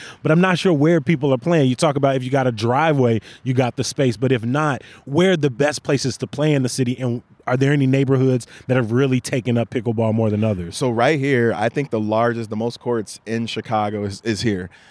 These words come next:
Speaker 2: So these are lined, I wanna say there's sixteen pickleball courts. Grant Park is actually building sixteen pickleball courts as well.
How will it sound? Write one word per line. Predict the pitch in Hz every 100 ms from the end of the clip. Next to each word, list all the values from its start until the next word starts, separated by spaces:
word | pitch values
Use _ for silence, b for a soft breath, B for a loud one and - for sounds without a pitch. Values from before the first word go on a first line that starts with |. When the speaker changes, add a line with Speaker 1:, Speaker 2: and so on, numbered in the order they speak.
| B
Speaker 2:
So | - 123 110
these | 107 113 127 127
are | 127
lined, | 113 113 113 117 110
I | 107
wanna | 117 120
say | 123
there's | 110 104 -
sixteen | - 123 - - 123 117 110
pickleball | 104 120 117 107 104 -
courts. | 113 104 - - B B 107
Grant | 113 120 -
Park | 120 117 113
is | 107
actually | 101 113 - 107
building | 98 113 110 110 107
sixteen | - - 110 - - 113 107
pickleball | 104 123 110 107 107 -
courts | 117 107 -
as | 107 98
well. | 101 110 107 107